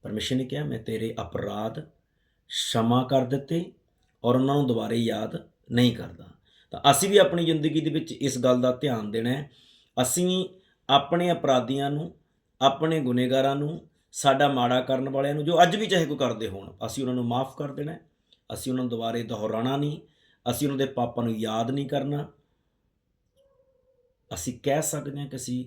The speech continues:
ਰੱਬ ਨੂੰ ਮੰਨਦੇ ਹਾਂ। ਅਸੀਂ ਕਹਿ ਸਕਦੇ ਹਾਂ ਕਿ ਪਰਮੇਸ਼ਰ ਦੇ ਪਿੱਛੇ ਚੱਲਦੇ ਹਾਂ। ਅਗਰ ਸਾਡੇ ਮਨ ਦੇ ਵਿੱਚ ਇੱਕ ਰੱਤੀ ਭਰ ਵੀ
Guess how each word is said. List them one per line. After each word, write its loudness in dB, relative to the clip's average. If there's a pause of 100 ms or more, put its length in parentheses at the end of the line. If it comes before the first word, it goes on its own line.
(160)
ਰੱਬ -2
ਨੂੰ -4
ਮੰਨਦੇ -12
ਹਾਂ। -16
ਅਸੀਂ -12
ਕਹਿ 6
ਸਕਦੇ 2
ਹਾਂ 0 (360)
ਕਿ 2
ਪਰਮੇਸ਼ਰ 6
ਦੇ 0
ਪਿੱਛੇ -2
ਚੱਲਦੇ -12
ਹਾਂ। -20 (360)
ਅਗਰ 4
ਸਾਡੇ 2
ਮਨ 0
ਦੇ 0
ਵਿੱਚ -8
ਇੱਕ -10
ਰੱਤੀ -2
ਭਰ -4
ਵੀ -4